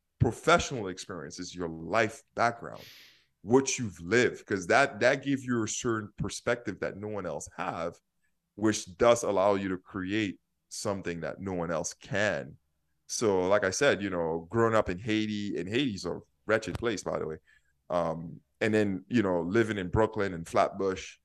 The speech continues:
uh, which is also, you know, a tough place, as you know. That's where Mike Tyson grew up, uh, if you're not familiar. Um, I grew up not too far from Avenue D, which where,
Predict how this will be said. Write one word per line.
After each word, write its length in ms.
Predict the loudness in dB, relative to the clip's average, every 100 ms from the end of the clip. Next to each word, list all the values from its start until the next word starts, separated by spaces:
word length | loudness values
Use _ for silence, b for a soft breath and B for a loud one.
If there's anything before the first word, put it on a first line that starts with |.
| -6
uh, 180 | -4 -4
which 240 | -6 -6
is 100 | 0
also, 720 | 0 0 0 -2 -2 -6 -12 -10
you 120 | -10
know, 160 | -8
a 60 | -8
tough 240 | -4 -6
place, 300 | -4 -8 -6
as 180 | -10 -10
you 80 | -10
know. 260 | -8 -10 -10
That's 200 | -8 -4
where 100 | -2
Mike 160 | -2 -2
Tyson 360 | -2 -2 -4 -6
grew 200 | 0 0
up, 180 | -2 -10 _ _ _ _ -6
uh, 300 | -4 -2 -2
if 160 | -4 -6
you're 80 |
not 160 | -6 -6
familiar. 520 | -6 -6 -4 -4 -6 -10 _ _ _ -8
Um, 500 | -4 -4 -4 -8 -12 -16 _ _ _
I 120 | 2 4
grew 160 | 4
up 80 | 6
not 180 | 4 2
too 140 | -2
far 240 | 2 2 2
from 160 | 0
Avenue 300 | -4 -4 -8
D, 240 | -8 -8 -6
which 240 | -10 -14 -12
where, 260 | -4 -4